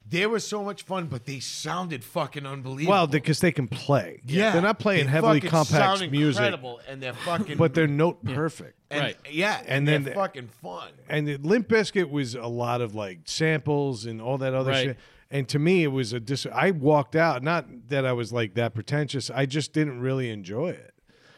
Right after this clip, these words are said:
Speaker 2: To me, Seven Dust owned the night. Next time I saw Seven Dust, they played with a band called Stuck Mojo.
Speaker 3: Yep.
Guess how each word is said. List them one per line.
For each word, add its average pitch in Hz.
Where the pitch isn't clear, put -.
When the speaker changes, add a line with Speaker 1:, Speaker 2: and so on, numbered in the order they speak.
Speaker 2:
To 135
me, 151
Seven 139
Dust 120
owned 117
the 107
night. 123
Next 151
time 180
I 135
saw 123
Seven 117
Dust, 113
they 113
played 123
with 110
a 107
band 117
called 107
Stuck -
Mojo. 113
Speaker 3:
Yep. 135